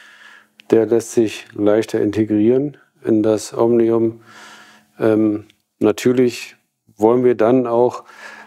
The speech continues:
den Akku verstecken und werden den unter der Ladefläche irgendwo anbringen. Ich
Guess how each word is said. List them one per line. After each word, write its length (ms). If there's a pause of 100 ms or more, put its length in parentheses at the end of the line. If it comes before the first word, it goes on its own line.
(140)
den 160
Akku 260
verstecken 720
und 240
werden 240
den 240
unter 380
der 0
Ladefläche 720
irgendwo 420
anbringen. 580 (480)
Ich 160